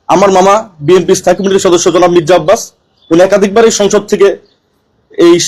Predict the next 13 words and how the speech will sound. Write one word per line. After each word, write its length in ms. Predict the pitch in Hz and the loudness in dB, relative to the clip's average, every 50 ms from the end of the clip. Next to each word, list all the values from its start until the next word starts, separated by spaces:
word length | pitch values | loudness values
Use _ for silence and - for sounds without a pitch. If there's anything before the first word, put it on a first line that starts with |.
| - - _ _ _ _ _ _ _ | -8 -12 _ _ _ _ _ _ _
নির্বা-, 400 | 185 185 190 170 190 202 - - | -2 -2 0 0 -2 -4 -4 -2
এই 200 | 180 165 165 160 | 0 2 2 2
ঢাকা 260 | 151 165 170 165 202 190 | 2 0 0 0 0 0
আট, 260 | - 190 190 - - - _ _ _ _ - | 0 0 -2 -2 -4 -10 _ _ _ _ -10
সাবেক 300 | - - 190 202 208 170 | -4 -2 -2 -2 -2 -2
ঢাকা 180 | 202 202 208 | -2 -2 -4
ছয় 200 | 202 - 196 196 | -2 0 -2 -2
থেকে 260 | 190 185 175 185 185 - - _ _ _ _ - | 0 0 -2 -2 -2 -4 -6 _ _ _ _ -6
উনি 100 | 175 160 | -6 -4
সংসদ 260 | - 180 185 170 185 | -2 -2 -2 -2 -2
সদস্য 320 | - - 180 185 - 196 | -2 0 0 0 0 2
নির্বাচিত 380 | 185 180 170 175 180 180 175 175 | 2 2 2 2 0 0 -2 -4
ছিলেন, 300 | - - 185 202 233 | -2 0 -2 -2 -2